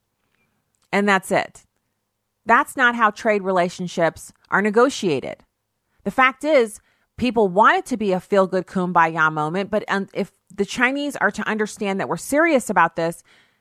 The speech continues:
then we have to go at it in a very serious way, which means, you know, tariffs. It means hardcore negotiating. It means, you know,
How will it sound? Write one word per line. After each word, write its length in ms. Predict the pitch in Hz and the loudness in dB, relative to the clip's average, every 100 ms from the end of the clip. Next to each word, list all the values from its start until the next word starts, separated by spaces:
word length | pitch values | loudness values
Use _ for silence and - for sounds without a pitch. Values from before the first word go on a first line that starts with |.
| _ | _
then 280 | 208 226 196 | 0 0 0
we 180 | 240 269 | -2 -2
have 180 | 269 226 | -4 -4
to 100 | 208 | 2
go 200 | 202 196 | 4 6
at 140 | 185 | 4
it 80 | 185 | 2
in 120 | 190 | -4
a 40 | 180 | -2
very 240 | 185 185 | 0 0
serious 640 | - - 214 196 185 180 175 | -4 -2 2 4 2 0 0
way, 220 | 160 143 | 2 2
which 240 | 165 - | -2 -4
means, 400 | 185 180 175 - _ _ _ _ - | -4 -4 -4 -8 _ _ _ _ -10
you 80 | 254 | -2
know, 140 | 208 | -2
tariffs. 720 | 196 - 330 233 - - - - | -4 -2 4 4 2 -8 -20 -6
It 100 | 190 | -4
means 380 | 208 214 214 - _ _ _ | -2 -2 -4 -10 _ _ _
hardcore 560 | - 220 240 - 233 226 | 2 4 4 0 -2 -2
negotiating. 640 | 220 220 277 - 190 165 | 0 -2 -2 0 -4 -4
It 60 | 170 | -6
means, 260 | 196 185 - | -6 -8 -10
you 100 | 220 | -6
know, 200 | 202 | -4